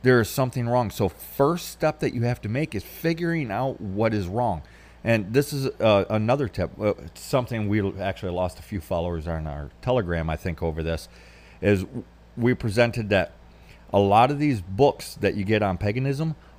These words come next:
aren't written by pagans. Or if they call themselves pagans, they're still running everything through an Abrahamic lens, but it's, it's academic and s-,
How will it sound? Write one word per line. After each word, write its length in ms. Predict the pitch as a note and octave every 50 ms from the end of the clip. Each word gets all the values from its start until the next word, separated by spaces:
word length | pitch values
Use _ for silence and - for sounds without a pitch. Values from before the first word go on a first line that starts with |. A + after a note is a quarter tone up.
| - - - -
aren't 300 | A2+ A#2+ C3 C3+ - - -
written 340 | - A2 A#2 A2+ - A2+ G#2
by 160 | G2+ F#2+ F#2
pagans. 600 | - - A2+ G#2+ F#2+ D#2 C#2+ A1+ - - - - - - - - - - - - - - - -
Or 200 | A2+ A2+ A2+ G#2
if 180 | G#2 A#2 - -
they 100 | B2 G#2+
call 300 | - - - C3 D3 D3
themselves 440 | D3 C3 - - A#2 G#2 F#2+ F2 -
pagans, 560 | - G2+ F2 F2 E2 F2 F2 F2 E2+ - - - - - - - - - -
they're 640 | G2 F#2+ A#2+ A#2+ A#2 A#2 A2+ A2+ A2+ A2 G#2+ G#2
still 340 | - - - - C#3+ C#3 C3
running 380 | A2+ A2 A#2+ A#2+ A#2+ A#2+ A2+ F2+
everything 540 | F2 A#2 A2 A#2 A#2 - - A#2+ A2+ G#2+
through 360 | F#2 - - A2+ A2 G#2+ G#2 G2
an 120 | F2+ F#2+
Abrahamic 600 | F#2+ F#2+ F2 F#2+ F#2 G2+ G#2 G2+ F2+ E2+ - -
lens, 300 | A2 B2 C#3 B2+ G#2 E2+
but 240 | E2 G2 F#2+ - -
it's, 260 | G#2+ G2 - - - -
it's 380 | G#2+ G2+ - - - - - - - - - - - - - - - - - - -
academic 880 | G#2+ A2+ A#2 - C3 A#2 G2 A2+ A2 G#2+ A2 A2+ A#2 - - - - - - - -
and 340 | G#2 G2+ G2 F#2+ F#2 F2+ E2+
s-, 180 | - - -